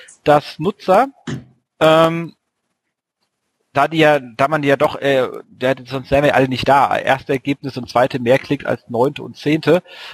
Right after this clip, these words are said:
Ähm, das bedeutet aber im Umkehrschluss auch, dass die, die Kosten für, ähm, das anonym bleiben, äh, darin liegt, dass man in der Irreleva-, äh,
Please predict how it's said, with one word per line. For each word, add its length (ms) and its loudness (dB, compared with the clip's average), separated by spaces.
Ähm, 260 2
das 160 -6
bedeutet 360 2
aber 160 0
im 80 0
Umkehrschluss 580 -4
auch, 280 0
dass 320 0
die, 180 2
die 140 -6
Kosten 600 -4
für, 680 2
ähm, 420 2
das 240 -2
anonym 560 -2
bleiben, 560 0
äh, 180 0
darin 440 0
liegt, 180 -4
dass 160 -4
man 120 -4
in 100 -4
der 100 0
Irreleva-, 460 -2
äh, 240 -10